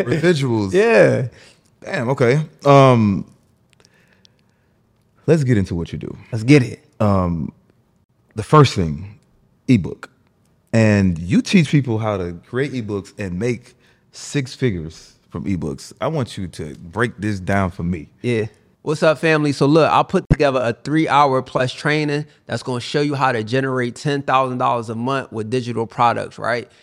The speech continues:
Speaker 2: This is a step-by-step process that's gonna take you from A to Z. That's gonna show you exactly everything I did from creating a digital product, marketing a digital product, and scaling a digital product to ten plus thousand dollars every single month.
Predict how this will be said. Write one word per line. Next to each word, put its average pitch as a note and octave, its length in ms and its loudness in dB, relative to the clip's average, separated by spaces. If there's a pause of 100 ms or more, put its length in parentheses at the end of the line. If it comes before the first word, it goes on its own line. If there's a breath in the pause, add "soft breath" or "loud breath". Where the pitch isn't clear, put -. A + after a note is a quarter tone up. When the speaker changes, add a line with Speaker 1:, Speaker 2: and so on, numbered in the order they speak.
(320 soft breath)
Speaker 2:
This D#3+ 280 -4
is C3+ 140 -6
a A#2+ 80 -6
step-by-step C#3+ 840 -6
process C3+ 500 -2
that's A2+ 180 -10
gonna A2+ 160 -10
take C3 240 -8
you B2 80 -10
from A2 280 -10
A D3 160 -2
to C3+ 160 -4
Z. B2 300 -4
That's A2 160 -8
gonna A2+ 160 -12
show B2 180 -8
you A2+ 140 -8
exactly B2 600 -6
everything C#3 420 -4
I B2 100 0
did B2 280 -6
from A#2 160 -12
creating B2+ 420 -6
a B2 60 -4
digital C3 340 -6
product, B2 500 -6 (200 soft breath)
marketing C3+ 480 -4
a C3 40 -4
digital B2+ 380 -6
product, B2 440 -6
and G#2+ 100 -10
scaling B2 420 -8
a A#2+ 60 -10
digital A2+ 360 -12
product A2+ 460 -4 (160 soft breath)
to G#2+ 120 -10
ten C3 340 -6
plus B2 260 -6
thousand A2+ 300 -4
dollars A2+ 320 -4
every A2+ 180 -4
single A2 240 -8
month. A2 260 -6